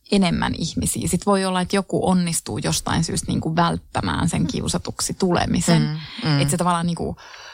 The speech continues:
Speaker 1: jostain syystä reagoikin jotenkin, että siitä ei seuraakaan ehkä lisää
Speaker 2: Mm.
Speaker 1: kiusaamista. Mut et se niinku, sehän on myös semmoista tosi, että kun siinä on just kysymys sit valtakamppailusta,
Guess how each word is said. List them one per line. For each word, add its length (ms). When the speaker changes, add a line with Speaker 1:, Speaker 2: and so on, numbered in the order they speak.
Speaker 1:
jostain 420
syystä 400
reagoikin 880
jotenkin, 680
että 120
siitä 220
ei 80
seuraakaan 720
ehkä 260
lisää 580
Speaker 2:
Mm. 320
Speaker 1:
kiusaamista. 580
Mut 160
et 120
se 240
niinku, 420
sehän 180
on 60
myös 180
semmoista 300
tosi, 420
että 120
kun 100
siinä 160
on 60
just 160
kysymys 280
sit 180
valtakamppailusta, 1160